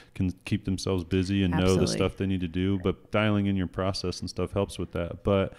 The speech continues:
Speaker 1: um, I mean, especially when I was first getting started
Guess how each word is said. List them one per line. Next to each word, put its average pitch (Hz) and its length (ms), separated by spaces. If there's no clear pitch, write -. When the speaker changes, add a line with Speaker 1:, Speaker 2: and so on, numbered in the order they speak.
Speaker 1:
um, 87 520
I 113 100
mean, 113 400
especially 131 480
when 98 180
I 104 140
was 104 180
first - 420
getting 104 220
started 85 680